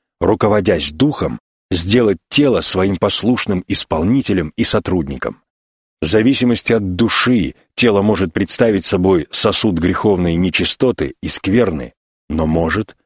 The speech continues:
сделаться и храмом Божиим, и совместно с душой участвовать в прославлении Бога. Об этом писал преподобный Симеон Новый Богослов.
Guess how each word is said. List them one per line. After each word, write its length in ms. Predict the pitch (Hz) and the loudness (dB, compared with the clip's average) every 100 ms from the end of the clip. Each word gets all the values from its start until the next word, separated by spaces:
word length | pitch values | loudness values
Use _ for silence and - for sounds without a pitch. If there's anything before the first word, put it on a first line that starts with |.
| _ - | _ -4
сделаться 600 | 80 78 76 78 - 80 | -2 -2 -2 -2 -4 -2
и 40 | |
храмом 500 | - 107 117 107 95 | 0 0 2 0 -2
Божиим, 460 | 80 67 64 57 - _ _ - | -2 -4 -8 -12 -16 _ _ -4
и 80 | |
совместно 640 | - 120 95 107 123 - 104 | 0 0 0 0 0 0 -2
с 100 | 82 | -2
душой 480 | 87 - 131 127 - _ - | -4 0 0 0 -4 _ -10
участвовать 640 | - - 135 - 110 98 | -6 0 0 0 0 -2
в 60 | - | -4
прославлении 720 | - 90 90 76 90 113 107 | -4 -2 -2 -2 -2 -2 -2
Бога. 420 | 85 73 62 - - _ _ _ _ _ _ _ | -2 -4 -6 -10 -20 _ _ _ _ _ _ _
Об 140 | 78 82 | -2 0
этом 200 | 117 120 | 2 0
писал 380 | 113 - 131 120 | 0 0 0 0
преподобный 600 | 113 107 104 123 110 104 | 0 0 0 0 0 0
Симеон 500 | - 104 104 110 104 | 0 0 2 2 2
Новый 260 | 107 90 | 0 0
Богослов. 640 | 85 85 95 - 80 64 | 0 0 0 0 -4 -6